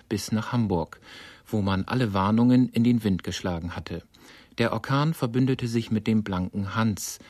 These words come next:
wie der nasse Tod überall an der Nordseeküste heißt, und er kam mitten in der Nacht. Fast genau um null Uhr wurde auf hamburgischem Gebiet der erste Deich überspült.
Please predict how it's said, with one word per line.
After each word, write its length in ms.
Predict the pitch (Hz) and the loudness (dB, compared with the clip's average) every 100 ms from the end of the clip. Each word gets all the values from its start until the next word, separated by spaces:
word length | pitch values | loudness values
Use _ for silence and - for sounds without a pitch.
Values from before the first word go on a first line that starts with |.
| - _ | -20 _
wie 180 | 98 92 | -4 0
der 160 | 90 | 2
nasse 320 | 90 110 - - | 2 0 -2 -2
Tod 300 | 117 123 - | 0 0 0
überall 540 | 131 107 90 95 104 | -2 0 0 -2 -2
an 140 | 101 | -2
der 120 | 95 98 | 0 0
Nordseeküste 840 | 92 87 - 90 98 - 110 101 | 0 -2 -8 -8 -8 -6 -4 -2
heißt, 420 | 110 92 - - - - - - | -2 -4 -8 -18 -20 -20 -12 -2
und 240 | 120 117 | -2 0
er 300 | 107 110 131 - _ | -2 0 -2 -8 _
kam 380 | - 120 113 117 - | -4 0 0 -2 -2
mitten 440 | 98 92 110 104 98 | -2 0 -2 -2 -2
in 140 | 90 | -4
der 160 | 90 104 | 0 0
Nacht. 420 | 98 - - - _ - - _ - | -2 -6 -18 -20 _ -20 -20 _ -6
Fast 400 | 156 151 - - | -4 -4 -6 -2
genau 280 | 139 151 | 0 0
um 300 | 156 127 131 | 0 2 4
null 280 | 127 135 143 | 4 4 0
Uhr 380 | - 104 90 87 | 2 2 2 2
wurde 220 | 104 107 | 0 0
auf 200 | 90 - | -2 -4
hamburgischem 580 | 151 117 98 92 - 90 | -2 0 0 -2 -4 -4
Gebiet 460 | 85 - 123 - 104 | -4 -2 -4 -2 -4
der 300 | 90 87 98 | -2 -4 -6
erste 360 | 101 - 123 | -8 -6 -6
Deich 300 | 110 98 87 | -2 -2 -2
überspült. 720 | - 85 85 - 110 95 80 | -8 -6 -6 -2 2 2 2